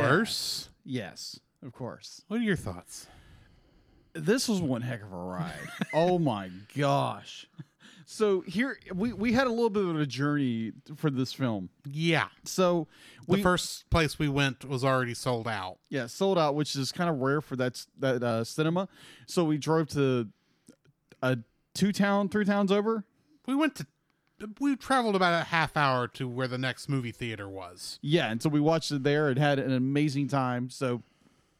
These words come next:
Speaker 2: my spoiler-filled thoughts is absolutely, this is a fantastic film. It is wonderful. It is fun. It's got nostalgia written all over. It's dripping, just gooey with it.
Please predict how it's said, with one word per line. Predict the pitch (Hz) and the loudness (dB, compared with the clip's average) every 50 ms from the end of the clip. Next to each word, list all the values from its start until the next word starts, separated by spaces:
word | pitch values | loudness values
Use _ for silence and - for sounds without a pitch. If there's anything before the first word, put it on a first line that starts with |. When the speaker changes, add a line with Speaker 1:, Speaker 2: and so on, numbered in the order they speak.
| _ _ _ _ _ - _ - | _ _ _ _ _ -20 _ 0
Speaker 2:
my | 139 147 160 175 208 214 | 2 4 4 4 4 2
spoiler-filled | - - 180 170 160 143 - 139 135 123 | 2 2 2 2 2 2 2 2 2 2
thoughts | 131 127 123 123 120 - | 2 2 2 2 0 -2
is | 131 127 120 123 - - | -6 -10 -10 -8 -4 -2
absolutely, | 151 156 160 - - 170 156 143 139 | 0 0 0 0 -2 0 0 0 -2
this | 139 175 180 - | -2 -4 -6 -6
is | - 180 | -4 -2
a | 156 131 113 - _ _ _ _ | -2 -2 -2 -4 _ _ _ _
fantastic | - 180 175 175 175 165 - 156 147 147 135 135 131 - | 2 2 2 0 -2 -2 0 0 0 -2 -4 -8 -10 -8
film. | 147 143 143 139 139 135 131 - | -4 -4 -4 -4 -4 -6 -8 -8
It | - 131 127 | -8 -6 -4
is | 127 123 113 110 | -4 -4 -6 -8
wonderful. | 123 127 123 123 127 139 151 151 151 156 139 143 143 135 135 131 - _ _ - - _ - - - | -10 -10 -8 -4 -2 0 0 0 -2 -4 -6 -6 -6 -4 -6 -6 -10 _ _ -20 -20 _ -14 -8 -6
It | 135 139 | -4 -4
is | 135 127 120 - - _ _ - | -4 -6 -8 -12 -18 _ _ -4
fun. | 175 170 165 160 | -2 -2 0 -2
It's | 156 143 139 - | -4 -6 -6 -4
got | 151 131 101 | -6 -6 -6
nostalgia | 131 - - - 170 151 156 156 139 127 | -8 -12 -6 -2 0 0 0 0 -2 -4
written | 127 139 147 139 135 | -4 -2 -4 -2 -2
all | 135 139 147 151 147 143 | -2 0 0 2 2 0
over. | 143 147 131 135 | 0 -2 -2 -4
It's | 123 120 107 107 | -6 -6 -8 -10
dripping, | 107 - 131 156 160 - 156 143 147 139 123 113 110 107 | -10 -6 -4 -4 -2 -2 -2 -2 -2 -4 -4 -6 -10 -10
just | 110 127 123 - - 123 120 | -8 -8 -8 -8 -10 -12 -4
gooey | 113 139 143 139 131 | 0 0 2 2 2
with | 117 101 98 92 | 0 -2 -6 -8
it. | 90 - | -10 -14